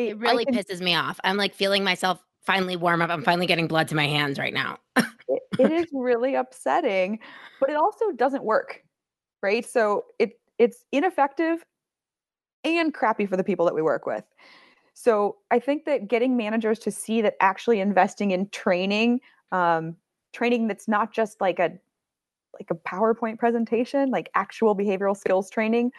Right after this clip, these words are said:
Speaker 2: or like you guys said, like, going out and actually doing that in vivo training where you're helping people shape their behavior on the job, that, that can create more profit,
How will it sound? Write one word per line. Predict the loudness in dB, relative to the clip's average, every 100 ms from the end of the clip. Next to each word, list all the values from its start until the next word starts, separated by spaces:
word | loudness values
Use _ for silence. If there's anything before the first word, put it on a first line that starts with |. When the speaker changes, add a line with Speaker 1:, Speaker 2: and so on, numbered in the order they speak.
| -20 -20 -20 _ _ _ _
Speaker 2:
or | -2 2 2 -2 _ _ _ _ -16 -16 _
like | 0 0 0
you | -2
guys | 0 0
said, | 0 0 0
like, | -4 -4
going | -4 0
out | 2 2
and | -2
actually | -4 -2 -4
doing | -2 0
that | 0 0
in | 0 -2
vivo | -2 -2 2 0
training | 0 -2 0 0
where | 0 0
you're | 0 0
helping | 0 0 -2
people | 0 -2
shape | 0 -4 -2
their | -2
behavior | 0 0 0
on | 0 0
the | -2
job, | -2 0 0 -2 _ -20 -20 -10 2
that, | 2
that | 2 0 0 0
can | -2 -2
create | -2 -2 0 0 -2 -14
more | -4 0 2 0
profit, | -2 0 0 0 -2